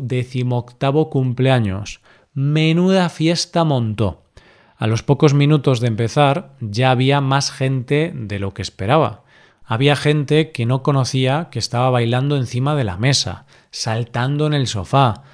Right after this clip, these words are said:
haciendo grafitis en la pared, personas borrachas tiradas en el suelo.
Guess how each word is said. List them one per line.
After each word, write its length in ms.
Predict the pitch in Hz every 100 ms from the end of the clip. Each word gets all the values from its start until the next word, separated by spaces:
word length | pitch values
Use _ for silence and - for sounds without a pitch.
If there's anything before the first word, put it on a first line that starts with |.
| - - _
haciendo 500 | - 104 135 156 170
grafitis 680 | 147 120 - 143 160 180 -
en 160 | 135
la 160 | 110 104
pared, 360 | 92 107 165 127 - _ - - _
personas 580 | 123 113 131 147 156 120
borrachas 800 | 120 98 104 139 - 175 175 -
tiradas 460 | 131 120 135 165 139
en 60 |
el 140 | 107 98
suelo. 440 | 151 165 98 92